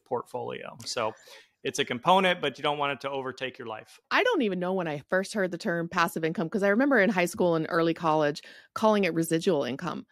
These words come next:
Speaker 2: And that's what
Speaker 1: Yeah.
Speaker 2: it, we all called. I don't know. May-, I don't even know where I heard that. I just, I remember using that term frequently in that early part of my life,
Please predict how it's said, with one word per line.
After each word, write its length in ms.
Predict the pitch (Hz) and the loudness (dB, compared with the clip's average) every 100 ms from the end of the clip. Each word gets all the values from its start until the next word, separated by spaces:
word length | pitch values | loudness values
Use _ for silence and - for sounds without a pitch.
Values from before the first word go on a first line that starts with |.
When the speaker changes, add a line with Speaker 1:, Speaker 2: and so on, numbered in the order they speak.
| _ | _
Speaker 2:
And 340 | - 214 185 180 | 0 0 0 -2
that's 360 | 190 196 - 190 | -2 -4 -10 -4
what 300 | 190 196 - | 2 2 0
Speaker 1:
Yeah. 140 | 123 - | -8 -6
Speaker 2:
it, 180 | 196 190 | -4 -2
we 140 | 202 | 0
all 160 | 196 208 | 0 -2
called. 240 | - 151 - | -4 -4 0
I 120 | 269 | 0
don't 120 | 403 | 0
know. 100 | 180 | -4
May-, 160 | 180 - | -6 -4
I 100 | 185 | -4
don't 140 | 226 | -4
even 120 | 208 | -4
know 120 | 190 185 | -4 -4
where 180 | 180 | -4
I 40 | 180 | -4
heard 240 | 185 170 | -6 -2
that. 260 | 175 180 131 | 0 0 0
I 80 | 160 | -4
just, 200 | 180 180 | -2 0
I 60 | |
remember 340 | 165 175 185 175 | 0 0 -2 -2
using 340 | 175 175 156 | -2 -4 -4
that 160 | 143 - | -4 -4
term 220 | 185 170 | -4 -4
frequently 600 | - 165 170 151 147 147 | -6 -6 -6 -4 -4 -4
in 80 | 160 | -4
that 160 | 156 | -2
early 240 | 175 175 165 | 0 0 0
part 180 | 170 160 | -2 -2
of 60 | |
my 80 | 156 | -2
life, 380 | 156 170 156 | 2 2 2